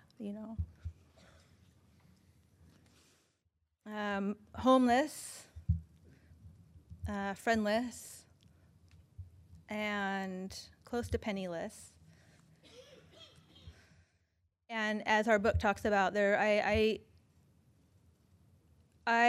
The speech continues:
had no, I didn't know what to do. I had nowhere, I had nowhere to turn. I didn't know what was wrong with me.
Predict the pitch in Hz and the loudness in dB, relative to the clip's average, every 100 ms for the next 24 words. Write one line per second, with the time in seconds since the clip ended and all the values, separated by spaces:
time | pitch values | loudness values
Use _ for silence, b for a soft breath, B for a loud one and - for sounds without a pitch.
0 | 240 233 220 208 214 208 202 226 226 214 | 4 4 2 4 6 6 6 4 4 4
1 | 202 - 202 190 180 180 190 196 180 180 | 2 2 -4 -4 -4 -4 -4 -4 -4 -6
2 | - 190 185 185 180 180 - - - 202 | -6 -8 -6 -6 -8 -8 -10 -10 -10 -14
3 | - _ _ 85 - B B B B B | -16 _ _ -4 -2 B B B B B
4 | - - - - - - - - - - | -6 -6 -12 -18 -18 -16 -18 -20 -14 -12
5 | - 202 196 180 175 180 175 185 180 180 | -4 -2 -2 -4 -6 -6 -8 -8 -10 -10
6 | - - | -12 -12